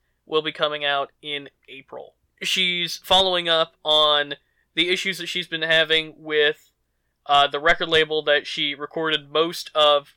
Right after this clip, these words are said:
her albums with at the beginning of her career, which essentially are kind of similar to the way Dave Chappelle is fighting back against, the way he was exploited, not giving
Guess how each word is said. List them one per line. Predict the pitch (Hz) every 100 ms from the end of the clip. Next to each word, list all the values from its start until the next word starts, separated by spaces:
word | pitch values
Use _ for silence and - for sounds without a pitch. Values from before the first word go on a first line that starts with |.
| -
her | - 160 147 143 143 _ _ _ _ 147
albums | 160 170 170 165
with | 160 160 156
at | 147
the |
beginning | 147 147 156 156
of |
her | - 147
career, | - 156 160 160 156 - _ _ _ _ _
which | 160 156 147 -
essentially | - 185 185 170 165 160
are | - 143 143 139 - _ _
kind | - 190
of | 226
similar | - 214 196 190
to | 175
the | 165
way | 160 160
Dave | 156 156
Chappelle | 160 233 269 220
is |
fighting | - 165 160
back | 151 147 -
against, | - 143 143 - _ _ -
the | 151
way | 156
he | 202
was | 185
exploited, | 175 - 165 156 151 143 _ _ _ _
not | 165 170 185 165
giving | 165 160 156 151